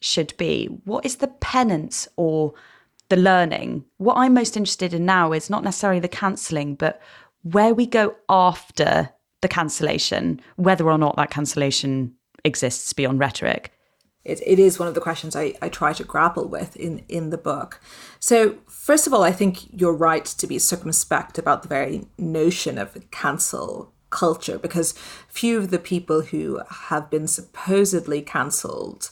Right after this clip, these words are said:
Speaker 2: really have been totally de-, cancelled in the sense of, um, no longer being able to, uh, make their livelihoods, no longer having a platform. I mean, someone like Louis C K is just a great example, right?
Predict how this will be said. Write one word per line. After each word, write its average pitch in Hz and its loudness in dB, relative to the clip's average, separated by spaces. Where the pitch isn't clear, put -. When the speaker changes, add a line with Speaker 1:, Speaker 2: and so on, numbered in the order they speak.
Speaker 2:
really 190 2
have 156 0
been 151 -4
totally 143 0
de-, 165 -4
cancelled - 2
in 156 -4
the 147 -4
sense 147 -4
of, 113 -2
um, - -2
no 156 0
longer 139 -4
being - -2
able - -6
to, - -4
uh, - -6
make - -8
their 151 -2
livelihoods, 190 2
no 139 -4
longer 135 -10
having - -8
a - -6
platform. - 0
I - -12
mean, - -8
someone - -4
like - -8
Louis - -4
C - -2
K - -4
is - -2
just - -8
a 175 -8
great 170 2
example, 147 0
right? - -6